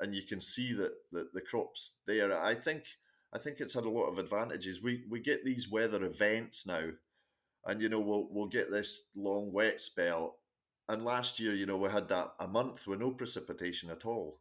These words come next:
middle of May to the middle of June. And lots of people's spring barleys that had had a lot of tillage, you know, were well established, but then hit that point and you could see them stressing and, and, you know, they, they just didn't grow.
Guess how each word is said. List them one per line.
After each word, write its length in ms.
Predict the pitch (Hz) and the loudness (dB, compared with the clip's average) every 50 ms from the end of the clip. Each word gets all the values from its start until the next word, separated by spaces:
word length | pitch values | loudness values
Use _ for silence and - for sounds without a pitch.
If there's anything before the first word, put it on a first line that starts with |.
| _ _ | _ _
middle 220 | 95 113 127 131 120 | -4 -2 0 0 0
of 100 | 107 101 | 0 0
May 200 | 101 104 107 101 | 0 0 0 0
to 140 | 101 - 95 | -2 -4 -6
the 80 | 87 90 | -6 -2
middle 300 | 90 98 98 98 90 90 | -4 -2 -2 -2 -2 -2
of 100 | 87 78 | -4 -4
June. 380 | - - 107 107 92 82 73 _ _ _ _ _ _ _ _ _ _ _ _ _ | -6 -4 -4 -4 -4 -8 -12 _ _ _ _ _ _ _ _ _ _ _ _ _
And 140 | - 95 98 | -8 -6 -2
lots 340 | 98 104 120 117 - - - | 0 2 2 2 2 0 -4
of 120 | 127 127 | -4 -2
people's 640 | 123 131 127 123 110 101 95 90 87 - - - - - _ _ _ _ _ _ _ _ _ _ _ _ _ | -2 -4 -2 0 0 0 0 -2 -2 -4 -6 -8 -8 -12 _ _ _ _ _ _ _ _ _ _ _ _ _
spring 440 | - - - - 123 135 147 143 110 | -8 -8 -2 0 0 0 2 2 2
barleys 500 | 98 87 85 82 82 85 85 85 85 - | 4 4 4 2 2 0 -2 -4 -4 -2
that 140 | 98 90 | 0 0
had 120 | - - - | 0 -2 -2
had 140 | 110 92 90 | -2 -2 -2
a 60 | 90 | 0
lot 220 | 90 107 135 - | 0 2 0 0
of 80 | - - | -2 -4
tillage, 560 | - - 87 82 82 82 82 - - - - _ _ _ _ _ _ _ _ _ _ _ _ | -4 -4 -2 -2 -2 -4 -6 -8 -12 -12 -16 _ _ _ _ _ _ _ _ _ _ _ _
you 100 | 101 107 | -4 2
know, 260 | 110 110 107 98 95 85 | 4 4 4 4 2 0
were 120 | 98 95 | 0 0
well 280 | 92 90 117 131 131 123 | 2 4 6 6 6 6
established, 640 | 107 - - - 110 110 110 - 92 85 82 - - | 4 2 2 2 2 2 2 2 0 -2 -2 -2 -2
but 160 | - 85 80 | -2 0 2
then 240 | 98 98 98 95 92 - - | 2 2 2 0 -6 -8 -4
hit 200 | - 151 - - | -4 -4 -2 0
that 260 | 98 95 87 - - - | -2 -2 -2 -4 -8 -8
point 440 | - 135 139 135 98 82 - - - - _ _ _ _ _ _ _ _ _ - | -2 -2 0 0 -2 -6 -10 -14 -20 -20 _ _ _ _ _ _ _ _ _ -4
and 140 | 98 110 110 | -4 -2 -2
you 80 | 104 | -4
could 200 | 104 - 107 90 | -4 -6 -8 -6
see 260 | - - - 120 123 | -4 -4 -2 -2 -2
them 180 | 120 110 104 95 | 0 0 -2 -2
stressing 640 | 90 - - - 101 101 107 104 - 113 107 104 98 | -4 -6 0 2 4 4 4 2 0 -2 -2 -2 -2
and, 260 | 92 90 90 87 87 87 - | -2 -2 -2 -6 -10 -8 -2
and, 200 | - 92 92 90 | -2 -2 -2 0
you 100 | 87 95 | -4 -2
know, 280 | 92 92 90 87 80 - - _ _ _ _ _ _ - | 0 2 0 0 -2 -4 -10 _ _ _ _ _ _ -4
they, 220 | 85 101 101 101 - - | -2 0 0 0 0 -2
they 100 | 107 104 | -2 -2
just 260 | 95 98 95 90 - | -2 -2 -6 -6 -4
didn't 320 | - 101 85 87 92 87 85 | -4 -6 -6 -6 -10 -10 -6
grow. 400 | 101 107 131 165 165 113 123 | -2 -2 0 0 -2 -4 -8